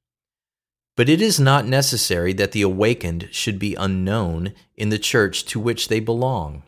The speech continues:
They may be discovered without the aid of the anxious bench, and can be carried so upon the hearts of God's people in the sanctuary and in the closet, with an interest far more deep and active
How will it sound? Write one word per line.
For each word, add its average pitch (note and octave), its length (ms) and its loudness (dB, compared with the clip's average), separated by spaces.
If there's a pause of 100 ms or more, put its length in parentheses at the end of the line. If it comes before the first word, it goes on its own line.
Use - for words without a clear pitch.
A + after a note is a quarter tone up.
(1200)
They G#2+ 120 2
may A#2+ 140 4
be A#2+ 140 0
discovered A#2 640 0
without G2+ 340 0
the G2 160 -6
aid G2+ 340 0
of F#2+ 140 -8
the G2 160 -6
anxious F2+ 380 -6
bench, F2+ 440 -4 (360)
and B2 140 -2
can B2 160 0
be A#2+ 180 -2
carried A#2 460 0
so F#2+ 340 2
upon G2+ 320 0
the G#2 100 0
hearts G2 340 0
of G#2 140 -6
God's F#2 320 0
people D#2+ 560 -8 (280)
in G#2+ 120 -2
the G#2 80 0
sanctuary F#2 920 -2
and F#2 180 -2
in F#2+ 140 0
the G2+ 100 -2
closet, E2+ 640 -4 (440)
with A#2+ 180 2
an B2+ 100 0
interest C3 480 -2
far C#3 480 2
more C3 260 2
deep G#2 400 -6
and G#2+ 220 -6
active E2+ 580 -4